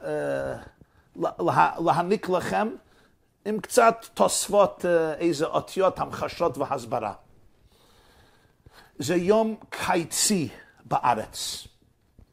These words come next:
אני לא צריך לספר לכם,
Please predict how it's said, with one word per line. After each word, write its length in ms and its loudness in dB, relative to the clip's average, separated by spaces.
אני 120 -4
לא 100 4
צריך 320 -2
לספר 420 0
לכם, 540 0